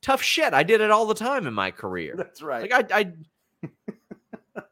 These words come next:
Speaker 1: iron sharpens iron, and then that other iron sharpens the iron even more. So
Speaker 2: Yeah.
Speaker 1: cry about it. Like,
Speaker 2: There
Speaker 1: that's
Speaker 2: you
Speaker 1: what he
Speaker 2: go.
Speaker 1: can do. And I would love it if he was, he's like the grizzled old timer that's like, "Back in my day,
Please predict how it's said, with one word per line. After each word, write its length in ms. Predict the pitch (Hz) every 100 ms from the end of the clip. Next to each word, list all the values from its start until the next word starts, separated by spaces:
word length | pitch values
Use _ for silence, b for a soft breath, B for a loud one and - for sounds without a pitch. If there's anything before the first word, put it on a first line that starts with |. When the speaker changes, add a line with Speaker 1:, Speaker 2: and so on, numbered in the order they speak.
| - - - -
Speaker 1:
iron 260 | 214 220
sharpens 440 | 202 247 220 214 190
iron, 440 | 240 226 214 214
and 140 | 190 190
then 140 | 196
that 220 | 202 208
other 280 | 214 202 208
iron 360 | 185 190 190 190
sharpens 420 | 214 185 180 170
the 120 | 190
iron 280 | 185 185 180
even 200 | 175 180
more. 360 | 190 170 113 110
So 380 | - 151 143 135
Speaker 2:
Yeah. 60 | 117 _ _ _ _ _
Speaker 1:
cry 340 | - 220 202 170
about 360 | 131 107 98
it. 140 | 95 -
Like, 200 | 135 131
Speaker 2:
There 100 | 156
Speaker 1:
that's 80 | 139
Speaker 2:
you 40 |
Speaker 1:
what 80 | 170
he 60 | 160
Speaker 2:
go. 60 |
Speaker 1:
can 160 | 165 160
do. 200 | 175 113
And 200 | 127 139
I 100 | 139
would 140 | 151
love 240 | 147 170 170
it 60 |
if 120 | 147
he 140 | 143 147
was, 260 | 139 131 - _ _ -
he's 160 | 147
like 140 | 151 143
the 80 |
grizzled 360 | 110 151 139 135
old 200 | 135 139
timer 340 | 135 127 123 127
that's 260 | 127 -
like, 280 | 135 120 117
"Back 200 | 185 202
in 100 | 160
my 240 | 143 165 294
day, 480 | 185 104 98 160